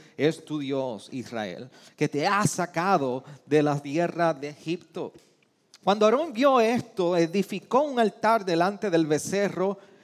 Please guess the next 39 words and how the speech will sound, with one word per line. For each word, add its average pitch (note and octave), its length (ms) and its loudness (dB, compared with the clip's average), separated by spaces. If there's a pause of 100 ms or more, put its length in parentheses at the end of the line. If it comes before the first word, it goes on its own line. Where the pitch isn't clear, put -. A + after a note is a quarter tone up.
(120)
Y B2+ 100 0
Aarón D3+ 260 2
hizo F3 220 -6
una F3+ 180 0
proclama F3 440 0
diciendo, E3+ 440 -6
"Mañana E3 360 -6
será D3+ 260 -2
fiesta D#3+ 460 -4
para D#3 180 -4
el C3 80 -6
Señor." D#3 480 -8
Y D3 40 -4
el B2 200 -4
día G#3 240 -6
siguiente G3+ 480 -8
se G3 100 -4
levantaron E3+ 600 -2
tempranos C#3+ 800 -4 (380)
y C3 180 -4
ofrecieron D3+ 640 -2
holocausto C3 640 -4
y C3+ 80 -4
tra-, C#3+ 240 -4
y C#3+ 80 -8
trajeron F3 600 -4
ofrendas C#3+ 420 -8
de - 80 -6
paz. D#3 420 -4 (640)
Y B2 60 -2
el A#2+ 60 -4
pueblo E3+ 300 -2
se E3 120 -4
levantó C3 480 -4
a D#3+ 100 -4
comer D#3 480 -6
y C3+ 80 -8
a B2+ 60 0
beber D3 540 -2